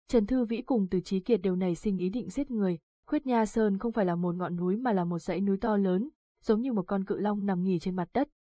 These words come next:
Bên trong dãy núi này, núi non chập trùng, có đỉnh núi chọc thủng vào mây xanh, nhìn từ xa, tuyết trắng mênh mang, giống như một ngọn núi tuyết khổng lồ,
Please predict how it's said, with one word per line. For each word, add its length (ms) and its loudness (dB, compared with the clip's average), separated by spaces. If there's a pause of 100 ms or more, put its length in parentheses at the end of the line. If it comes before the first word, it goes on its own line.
(120)
Bên 180 6
trong 240 0
dãy 140 -2
núi 180 2
này, 300 2 (260)
núi 100 2
non 280 0
chập 200 0
trùng, 320 0 (260)
có 140 0
đỉnh 220 0
núi 200 2
chọc 220 -6
thủng 220 2
vào 180 -2
mây 140 2
xanh, 320 0 (320)
nhìn 200 2
từ 200 2
xa, 400 2 (260)
tuyết 140 2
trắng 280 -2
mênh 240 0
mang, 280 2 (320)
giống 200 2
như 120 -2
một 140 -2
ngọn 220 -2
núi 120 0
tuyết 200 -2
khổng 220 -6
lồ, 240 0